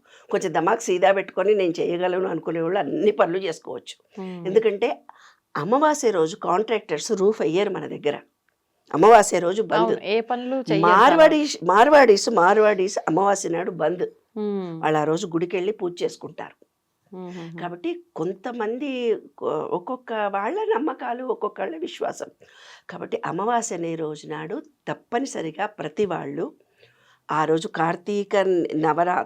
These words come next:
Speaker 1: నవ-, కార్తీక మాసంలో మీరు ఏం నిష్ఠా నియమాలు పాటించినారో అమావాస్య నాడు కూడా పాటించి thank you, thank you చెప్పుకుంటారు శివుడికి.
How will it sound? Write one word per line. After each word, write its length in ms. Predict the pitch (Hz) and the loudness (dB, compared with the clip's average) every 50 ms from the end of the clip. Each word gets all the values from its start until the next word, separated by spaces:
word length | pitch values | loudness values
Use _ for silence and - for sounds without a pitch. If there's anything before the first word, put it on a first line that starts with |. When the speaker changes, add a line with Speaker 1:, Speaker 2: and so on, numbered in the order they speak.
| - - | -6 -8
Speaker 1:
నవ-, 760 | 151 156 160 156 160 175 175 175 170 170 165 156 - 156 160 | -4 -4 -2 -2 0 -2 0 0 0 0 -2 -2 -2 -2 -2
కార్తీక 440 | 160 - 165 165 165 - 196 190 202 | 0 2 2 2 2 0 -2 0 0
మాసంలో 540 | 185 190 185 180 175 - 185 185 180 185 180 | 0 0 0 -2 -2 -4 -8 -4 -2 -2 -2
మీరు 240 | 175 175 175 160 | 0 -2 -2 0
ఏం 240 | 160 170 180 185 185 | 0 0 0 2 0
నిష్ఠా 380 | 185 175 175 - - 202 190 190 | 0 -2 -4 -4 0 2 2 2
నియమాలు 440 | 180 185 175 170 175 180 180 175 170 | 2 0 0 2 2 2 2 0 0
పాటించినారో 720 | 175 - 135 139 - 147 160 160 - - 180 165 156 - - _ - - - - - _ - - | 0 0 -2 -2 -2 -6 -10 -8 -8 -6 -6 -4 -4 -6 -8 _ -20 -20 -20 -20 -20 _ -6 -4
అమావాస్య 460 | 160 156 175 180 175 175 170 - 180 | 0 0 2 2 2 2 0 0 -2
నాడు 200 | 160 156 156 156 | 0 0 0 -2
కూడా 180 | 156 170 165 165 | -2 -4 -4 -6
పాటించి 500 | 160 - 156 151 147 165 156 170 - 226 | -4 -4 -6 -6 -6 -6 -10 -8 -8 -8
thank 240 | - 196 160 156 156 | -6 -2 -2 -2 -2
you, 200 | 170 170 - - | -2 -6 -4 -4
thank 200 | 160 151 - - | -4 -4 -4 -6
you 80 | - 143 | -8 -8
చెప్పుకుంటారు 540 | - - 156 - - - - - - - - | -6 -6 -6 -6 -4 -6 -6 -6 -6 -10 -10
శివుడికి. 460 | - - - 143 - 143 - - - | -8 -8 -8 -8 -8 -8 -12 -16 -18